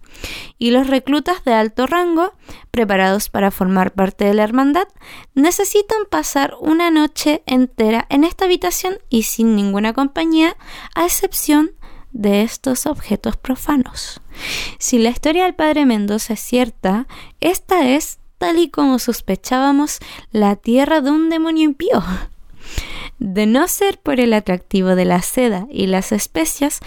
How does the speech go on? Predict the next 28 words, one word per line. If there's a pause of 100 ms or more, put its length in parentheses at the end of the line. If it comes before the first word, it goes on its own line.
(400)
¿haríamos
bien
en
evitarla
a
toda
costa?, (580)
pregunta
el
anciano
cura,
donde
se
encontraba
este
converso. (1120)
Para
poder
escuchar
las
palabras
de
este
relato
de
sus
propios
labios,